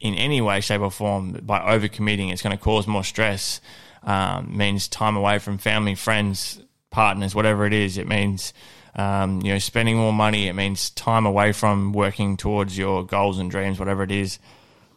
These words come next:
These are, these are all easy switches by simply saying no to more things. Figure out, you know, the core group of things that are important to you, the core group of people that are important to you that you want to say yes to.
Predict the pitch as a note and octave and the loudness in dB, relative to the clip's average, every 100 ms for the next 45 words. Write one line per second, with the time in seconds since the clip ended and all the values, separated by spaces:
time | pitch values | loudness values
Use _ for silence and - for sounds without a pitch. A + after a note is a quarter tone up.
0 | - _ _ - G#2+ G#2 G#2 G2+ G#2 - | -20 _ _ 0 2 4 4 4 2 -2
1 | - _ - A2 A2 G#2 A#2 A2 A#2 A2 | -10 _ -4 0 0 2 2 2 2 2
2 | G#2+ - A2+ - G2 G#2 G2+ - A2 G#2+ | 2 0 0 0 0 0 0 2 2 2
3 | G2+ G#2+ G2+ G2+ G2+ G2 G2+ G2 F#2+ G#2+ | 2 2 4 4 4 4 2 2 0 0
4 | G2+ F#2 F#2+ - - - - _ - C3 | 2 0 -4 -14 -20 -20 -20 _ 0 4
5 | C3 C3 C3+ B2+ A2+ G#2+ - B2+ C3+ B2 | 6 6 6 4 4 4 6 8 8 6
6 | B2 A#2+ G#2+ G2 - A#2 A2+ G#2+ G#2 G2 | 6 6 4 -2 0 4 6 6 4 6
7 | - A2+ G2+ - A2 G#2+ - A2 G#2+ G#2 | 4 4 0 0 0 0 2 2 2 0
8 | G2 A2 A2 G#2 G2 F#2 F#2+ G2+ G2 - | 0 2 2 2 2 2 2 0 -2 -4
9 | G2+ G2 G2 F#2 - G2+ G2 G2+ G2+ G#2+ | -4 -2 -2 -2 -4 -4 -2 0 0 0
10 | G#2 F2+ F#2 G2+ - A#2+ D3 | -2 -2 -2 -4 0 0 0